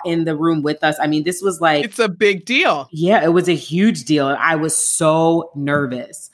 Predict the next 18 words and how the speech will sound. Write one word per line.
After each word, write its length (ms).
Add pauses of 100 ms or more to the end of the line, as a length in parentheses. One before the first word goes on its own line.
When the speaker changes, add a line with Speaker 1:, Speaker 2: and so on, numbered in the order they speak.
(140)
Speaker 2:
Oh 240
my 120
Speaker 1:
Um, 200
Speaker 2:
God. 240
Speaker 1:
but 280 (160)
that's 220
how 200
Pass 280
the 80
Mic 220
came 600 (240)
to 120
be. 240
And 100
I'm 140
so 240
thankful 680
that 540